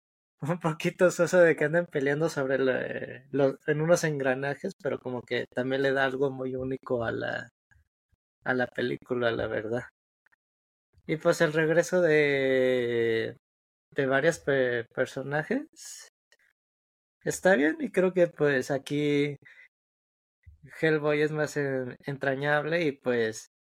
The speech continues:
<laughs> lo que decías de la pistola de control, aquí lo siento más marcado más en esta,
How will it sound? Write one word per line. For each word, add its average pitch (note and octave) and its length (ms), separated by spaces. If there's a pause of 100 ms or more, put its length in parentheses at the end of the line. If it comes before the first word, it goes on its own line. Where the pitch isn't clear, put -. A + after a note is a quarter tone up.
(280)
<laughs> - 380 (280)
lo D#3 180
que D3+ 120
decías D3 320
de F3+ 100
la D3+ 180
pistola D3 640
de B2 500
control, C3 540
aquí C#3+ 240
lo C#3+ 140
siento C#3+ 360
más C#3 220
marcado C3 560
más B2+ 480
en B2 220
esta, A#2+ 720